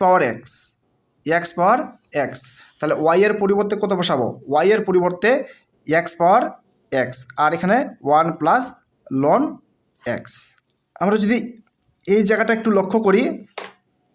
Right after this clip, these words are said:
আমাদের সূত্র হচ্ছে ডি, ডি ডি এক্স ln এক্স equal কত? ওয়ান by এক্স। সূত্রের মধ্যে যার সাপেক্ষে অন্তরীকরণ লনের সামনে সেটি আছে, এক্সের সাপেক্ষে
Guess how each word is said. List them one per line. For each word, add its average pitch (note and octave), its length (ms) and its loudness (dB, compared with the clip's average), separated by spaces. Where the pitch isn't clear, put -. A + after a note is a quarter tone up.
আমাদের G3 240 2
সূত্র F#3+ 220 -4
হচ্ছে G#3 220 0
ডি, F3+ 140 2
ডি D3 300 -4
ডি G3+ 80 4
এক্স A#3+ 160 -4
ln F#3 180 4
এক্স A3+ 120 -2
equal G3+ 240 0
কত? F#3+ 120 -2
ওয়ান E3+ 200 2
by G3 140 4
এক্স। - 160 -4
সূত্রের G#3 460 0
মধ্যে G#3 220 2
যার F3+ 180 2
সাপেক্ষে G#3+ 420 0
অন্তরীকরণ G3+ 520 0
লনের G3+ 400 4
সামনে F#3+ 300 2
সেটি F#3 260 0
আছে, A2+ 160 -4
এক্সের G3+ 300 -2
সাপেক্ষে G#3 300 -2